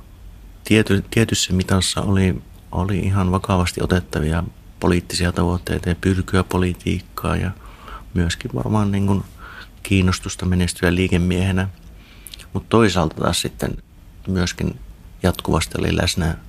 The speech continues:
tämmönen teatteripuoli ja ehkä vähän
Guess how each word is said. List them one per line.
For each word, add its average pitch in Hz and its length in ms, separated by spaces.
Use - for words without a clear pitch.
tämmönen 87 400
teatteripuoli 80 1120
ja 73 160
ehkä - 320
vähän 85 360